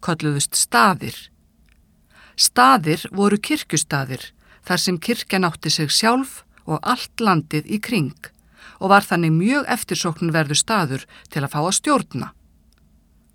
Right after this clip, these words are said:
Þorlákur var biskup í Skálholti og hann krafðist þess að fá að ráða yfir kirkjunni sem var á heimaslóðum Jóns. Erkibiskupinn yfir Íslandi hafði sent Þorláki bréf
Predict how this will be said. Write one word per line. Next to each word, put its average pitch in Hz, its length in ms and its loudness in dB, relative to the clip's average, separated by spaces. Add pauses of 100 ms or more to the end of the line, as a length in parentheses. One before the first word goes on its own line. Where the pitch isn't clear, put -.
(500)
Þorlákur 277 680 2
var 214 160 2
biskup 240 460 0
í 233 80 2
Skálholti 147 720 0 (720)
og 160 100 0
hann 185 220 4
krafðist 254 560 0
þess - 320 2 (180)
að 170 160 -2
fá 185 80 4
að 175 200 4
ráða 202 340 4
yfir 170 200 0
kirkjunni 156 460 0
sem 165 160 0
var 160 140 4
á 156 80 2
heimaslóðum 165 580 2
Jóns. 160 440 0 (1500)
Erkibiskupinn 220 1000 0
yfir 156 240 2
Íslandi 143 540 -2 (340)
hafði 202 240 6
sent 262 320 2
Þorláki 240 480 0
bréf 214 500 -2